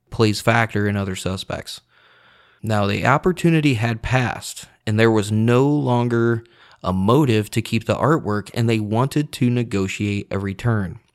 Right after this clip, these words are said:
The writer of this letter explained that the artwork was being held in a non-common law country under climate-controlled conditions.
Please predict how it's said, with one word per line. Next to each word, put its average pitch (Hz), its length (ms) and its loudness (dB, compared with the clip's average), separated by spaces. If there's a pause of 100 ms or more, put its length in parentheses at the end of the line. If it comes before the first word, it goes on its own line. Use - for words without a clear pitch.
(960)
The 107 100 -4
writer 151 460 0
of 160 120 -2
this 151 200 -2
letter 117 260 -2
explained 101 640 -4 (440)
that 113 160 0
the 113 120 0
artwork 160 480 2
was 110 180 -2
being 156 300 0
held 104 480 0
in 110 80 0
a 107 120 2
non-common 123 1000 0
law 107 200 2
country 104 640 0 (400)
under 113 280 2
climate-controlled 110 1400 -4
conditions. - 880 -2